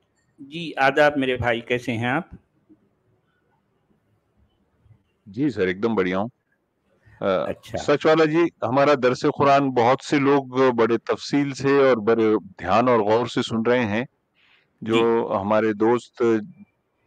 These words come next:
Speaker 2: जमशेद नवीद साहब का मुझे एक मैसेज था इसमें,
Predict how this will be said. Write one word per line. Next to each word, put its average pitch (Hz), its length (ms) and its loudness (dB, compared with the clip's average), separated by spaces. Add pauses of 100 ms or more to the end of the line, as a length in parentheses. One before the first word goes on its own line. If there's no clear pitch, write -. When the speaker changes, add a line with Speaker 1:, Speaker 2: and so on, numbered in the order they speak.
(140)
Speaker 2:
जमशेद 135 520 -2
नवीद 147 240 0
साहब 139 400 2
का 135 480 4
मुझे 117 560 0
एक 104 520 -2
मैसेज 101 460 -4
था 123 40 -2
इसमें, 113 380 -6